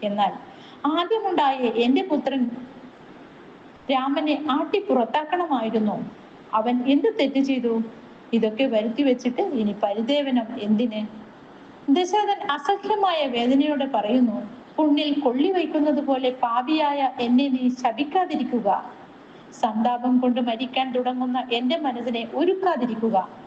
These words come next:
ദശരഥൻ ആ പഴയ സംഭവം ഓർക്കുകയാണേ.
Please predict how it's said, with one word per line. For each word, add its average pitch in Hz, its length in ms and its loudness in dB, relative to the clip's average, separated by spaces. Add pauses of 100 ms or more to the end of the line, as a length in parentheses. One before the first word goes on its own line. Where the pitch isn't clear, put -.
(420)
ദശരഥൻ 247 540 0 (100)
ആ 226 280 0
പഴയ 220 300 2
സംഭവം 208 440 -2 (160)
ഓർക്കുകയാണേ. 202 840 0